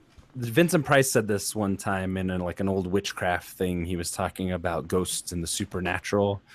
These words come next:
and he's talking about how s-, the physical sciences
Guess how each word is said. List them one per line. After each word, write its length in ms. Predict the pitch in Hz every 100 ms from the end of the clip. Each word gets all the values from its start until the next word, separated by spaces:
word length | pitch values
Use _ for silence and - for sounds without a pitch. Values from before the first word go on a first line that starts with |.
| - - - -
and 80 |
he's 120 | 107 -
talking 280 | 107 110
about 280 | 104 101 95
how 140 | 95 92
s-, 280 | - - -
the 200 | 101 92
physical 480 | - 135 135 101
sciences 800 | 90 - 98 95 95 101 95 87